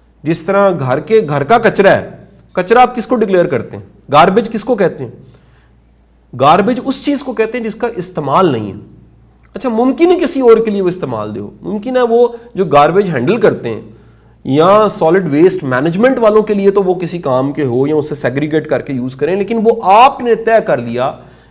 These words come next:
कि मेरे लिए सारी चीज़ें क्या हैं, कचरा हैं। बिल्कुल इसी तरह हम अपनी ज़िंदगी में कितनी इन्फॉर्मेशन, कितना नॉलेज और कितनी चीज़ें इकट्ठी करते हैं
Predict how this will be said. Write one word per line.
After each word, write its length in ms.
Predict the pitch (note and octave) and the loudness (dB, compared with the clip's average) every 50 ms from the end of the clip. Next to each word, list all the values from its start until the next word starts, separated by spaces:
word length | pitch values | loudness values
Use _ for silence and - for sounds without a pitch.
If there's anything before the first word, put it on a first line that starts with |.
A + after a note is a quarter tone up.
| _ _ - | _ _ -6
कि 60 | E3+ | -4
मेरे 500 | D#3+ C3+ C3+ D3 E3+ G3+ A3+ A#3+ B3+ B3+ | -2 0 2 4 6 6 6 4 2 0
लिए 300 | A3+ G#3+ G3+ G3+ F#3+ F3+ | -2 0 2 2 2 2
सारी 280 | F3+ - C#3 C#3+ D#3 | 2 0 0 0 0
चीज़ें 300 | D3+ D3+ C#3+ C3+ C#3+ D3 C#3+ | -4 -6 -6 -6 -6 -4 -2
क्या 160 | C#3+ C#3+ C3+ | -2 -2 -2
हैं, 200 | B2+ A#2+ B2+ C3+ | -2 -4 -6 -6
कचरा 300 | C3+ C#3 G#2+ - A#2 A#2 | -8 -8 -6 -4 -2 -2
हैं। 220 | G#2 G2 F#2+ G#2+ - - - - _ _ _ _ _ _ _ _ _ _ _ _ _ - | -2 -4 -8 -14 -18 -20 -20 -20 _ _ _ _ _ _ _ _ _ _ _ _ _ -20
बिल्कुल 520 | - A2+ B2+ G3 D4 D#4+ E4 E4 D4+ A#3+ | -14 -6 -2 0 0 0 0 0 0 -2
इसी 180 | G#3 - - E3 | -2 -4 -6 -6
तरह 320 | - C#3 B2 B2 D3 F3+ - - - - _ _ _ _ _ _ _ | -4 -4 -4 -4 -4 -8 -12 -18 -20 -20 _ _ _ _ _ _ _
हम 120 | F3+ F#3+ G#3+ | -6 -4 -4
अपनी 240 | G#3 G#3 G#3+ A3+ | -4 -4 -6 -8
ज़िंदगी 480 | G3+ E3+ F3 F#3 F3+ A3+ A#3 G#3 A3+ A3+ | -6 -6 -6 -6 -6 -6 -6 -6 -6 -6
में 220 | A3+ A#3 A#3+ A#3 | -6 -8 -8 -10
कितनी 540 | A#3 - G#3+ G#3 - - B3 B3 C4 C#4 C#4 C#4 | -12 -12 -14 -14 -12 -12 -8 -6 -6 -6 -6 -8
इन्फॉर्मेशन, 880 | - A3+ G3+ F#3 - - F3+ E3 E3 E3 E3+ - - - G#3 G#3+ G#3+ G#3 | -6 -6 -6 -6 -6 -6 -6 -4 -4 -4 -6 -6 -6 -6 -4 -4 -6 -8
कितना 480 | - - G#3+ G3+ G#3 G3+ A3 A3+ A3+ | -8 -8 -10 -10 -8 -8 -6 -4 -4
नॉलेज 460 | G#3+ F#3 D#3 C#3 C#3+ D#3+ F#3+ F#3+ F3 | -2 -2 0 0 0 0 0 -2 -4
और 80 | G3+ F3+ | -4 -6
कितनी 460 | - - G3 F3 F3 A3 F#3+ A#3 A3+ | -6 -10 -12 -12 -10 -12 -10 -10 -10
चीज़ें 360 | A3+ - F3 E3 D#3+ E3 G3 G3+ | -10 -10 -8 -6 -4 -2 -2 -2
इकट्ठी 340 | F#3+ F3+ - - - F3 E3+ | -2 -6 -10 -10 -10 -10 -8
करते 320 | - A#2+ A2+ A#2 - C3+ | -8 -10 -10 -10 -10 -10
हैं 540 | C3+ C3 A2+ A2 A#2 B2+ C#3+ - - - | -8 -8 -8 -8 -10 -10 -12 -14 -18 -20